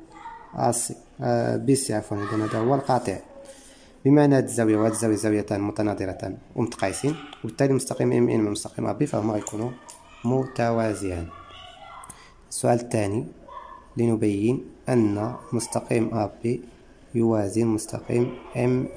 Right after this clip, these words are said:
إن. إذا شنو عندنا؟ لدينا إم إن ومستقيم أ بي مستقيمان مختلفان،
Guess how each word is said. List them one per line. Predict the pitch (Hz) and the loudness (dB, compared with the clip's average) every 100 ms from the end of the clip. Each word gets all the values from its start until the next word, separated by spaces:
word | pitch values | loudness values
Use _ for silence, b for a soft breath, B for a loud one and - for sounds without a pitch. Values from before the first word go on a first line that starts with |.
| 110 | -4
إن. | 92 85 - - B B B - - 120 | -2 -6 -14 -20 B B B -20 -2 2
إذا | 131 | 2
شنو | 127 | 2
عندنا؟ | 104 98 104 123 139 | 0 0 -4 -4 -6
لدينا | 117 104 110 120 101 95 123 - - - - - - - | -4 0 4 4 4 -2 -6 -12 -20 -20 -20 -20 -20 -2
إم | 131 127 113 - | 2 4 2 2
إن | 123 139 147 - - B B B B B - - | 2 4 2 -2 -12 B B B B B -20 -4
ومستقيم | 123 117 107 - - - 131 117 - - - 120 117 | 2 2 0 -8 -16 -8 -4 -2 -4 -4 0 2 2
أ | 104 98 - | 0 -2 -2
بي | 120 | 0
مستقيمان | 120 113 - 120 - - - - - - - - 127 123 120 113 110 104 107 107 107 113 170 - - - - - - - - | 0 -4 -4 -6 -8 -12 -20 -20 -20 -20 -6 0 2 4 2 4 4 2 2 0 0 -2 -4 -10 -20 -20 -20 -20 -20 -20 -10
مختلفان، | 131 139 - - - - 139 131 127 120 107 92 | -2 -2 -2 -10 -6 0 2 2 2 0 0 -2